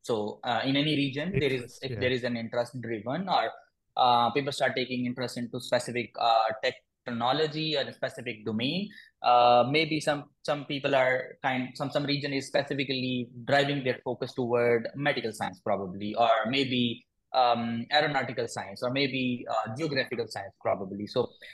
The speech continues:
Speaker 1: it, it is, it is their basic interest where you kinda put,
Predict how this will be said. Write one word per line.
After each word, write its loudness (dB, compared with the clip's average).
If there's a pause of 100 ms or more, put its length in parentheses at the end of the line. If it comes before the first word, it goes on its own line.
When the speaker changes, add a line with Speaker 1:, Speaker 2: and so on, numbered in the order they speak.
(120)
Speaker 1:
it, 6
it 4
is, 4
it 0
is 4
their 4
basic 0
interest 0
where 6
you 0
kinda -2 (640)
put, 0